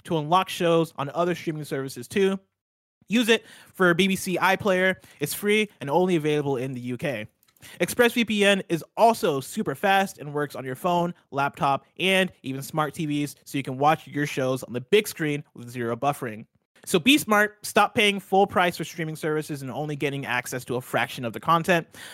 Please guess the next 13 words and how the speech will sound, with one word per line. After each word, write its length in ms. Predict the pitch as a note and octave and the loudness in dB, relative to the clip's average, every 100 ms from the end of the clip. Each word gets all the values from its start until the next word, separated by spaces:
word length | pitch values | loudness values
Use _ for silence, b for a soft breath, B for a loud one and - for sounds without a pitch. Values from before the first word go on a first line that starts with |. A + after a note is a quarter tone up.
| B | B
Get 180 | - B3+ | 2 2
your 120 | A#3+ | 4
money's 280 | A3+ A3+ G#3+ | 4 4 4
worth 220 | G#3+ G#3 - | 4 4 4
at 120 | E3+ | 0
express 420 | D#3 - F3 D#3+ | 0 -2 -2 -2
V 100 | D#3 | -6
P 220 | D3 D3+ | -6 -6
N 140 | C#3+ C#3 | -6 -4
dot 200 | B2+ A#2 | -4 -2
com 340 | D#3 C#3+ C#3+ | -2 -2 -4
slash 380 | - B2+ A2+ - | -6 -4 -4 -4
games. 400 | E3+ F3+ F3+ | -2 0 -2